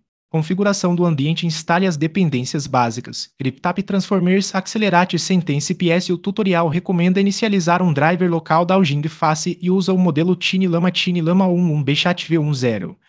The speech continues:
configurado para gerar até duzentos e cinquenta e seis tokens por resposta.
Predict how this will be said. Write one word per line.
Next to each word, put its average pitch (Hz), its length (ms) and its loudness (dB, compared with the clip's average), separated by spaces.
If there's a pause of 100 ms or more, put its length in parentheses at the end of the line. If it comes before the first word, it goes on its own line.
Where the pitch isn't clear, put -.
(120)
configurado 175 640 0
para 190 180 0
gerar 180 280 2
até 196 180 0
duzentos 180 460 0
e 185 60 -2
cinquenta 170 440 -2
e 143 80 -2
seis 175 240 -4
tokens 160 380 -4
por 190 160 -2
resposta. - 760 -4